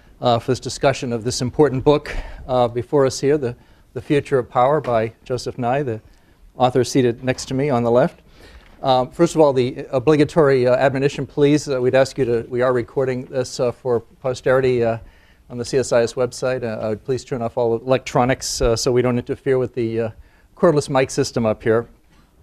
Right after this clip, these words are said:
Uh, it's a pleasure to have, uh, both Professor Nye and, and two members of the Center's extended family with us here this afternoon to,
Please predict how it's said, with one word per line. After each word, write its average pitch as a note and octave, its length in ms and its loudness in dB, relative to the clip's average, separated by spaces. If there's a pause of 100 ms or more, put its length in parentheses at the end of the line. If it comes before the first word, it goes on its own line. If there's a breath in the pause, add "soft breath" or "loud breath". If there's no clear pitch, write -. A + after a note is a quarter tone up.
(1040 soft breath)
Uh, C3+ 280 2
it's E3+ 160 0
a E3 60 2
pleasure F3+ 420 4
to C#3 160 0
have, C3 380 2
uh, B2 180 4
both C#3+ 240 4
Professor D3 380 2
Nye C3+ 220 4
and, B2 240 0
and C3 180 -4
two D#3 280 6
members C#3+ 500 0
of B2+ 260 -2
the C3 80 -10
Center's B2 380 -6
extended A#2+ 420 -6
family B2+ 300 0
with A#2 160 0
us A#2+ 120 -4
here B2+ 140 -2
this A#2 160 -6
afternoon A#2+ 480 0
to, A2+ 240 -2